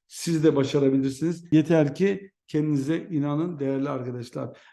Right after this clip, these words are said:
Evet, siz de bizim online eğitimlere katılıp üç aylık, altı aylık, bir senelik programlarımızla, mentörlük programlarımızla,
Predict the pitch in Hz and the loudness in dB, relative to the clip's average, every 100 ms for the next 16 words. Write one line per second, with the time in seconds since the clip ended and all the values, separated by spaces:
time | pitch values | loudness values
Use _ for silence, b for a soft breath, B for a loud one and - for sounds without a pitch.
0 | - 214 190 131 - - - - 269 185 | 2 6 8 6 -2 -12 -6 2 4 6
1 | 190 202 214 220 220 214 190 196 185 185 | 6 6 4 4 4 4 4 4 0 2
2 | 180 190 196 170 160 165 151 - _ _ | 2 2 2 -2 -2 0 0 -2 _ _
3 | - 226 - 165 151 165 - - 165 165 | -4 -4 0 4 6 4 2 -4 -2 -2
4 | 196 180 135 160 185 196 170 160 160 151 | -2 -2 -4 -8 0 2 2 -2 -4 -4
5 | 147 147 147 151 170 160 143 127 143 139 | -2 -2 -2 -2 -2 -2 -2 -2 -4 -6
6 | 160 190 170 147 139 135 139 156 139 135 | -8 -8 -4 -2 2 0 0 -2 -2 -4